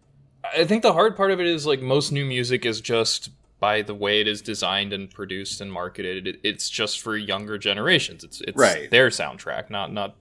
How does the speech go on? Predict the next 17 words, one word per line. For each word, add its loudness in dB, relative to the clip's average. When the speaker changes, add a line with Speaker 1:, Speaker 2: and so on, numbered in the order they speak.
Speaker 1:
not -6
the -2
older 4
one. -6
So -2
at 2
a 4
certain 4
point, 6
I 10
think 6
the 6
problem 8
you 0
run 2
into -4
is -2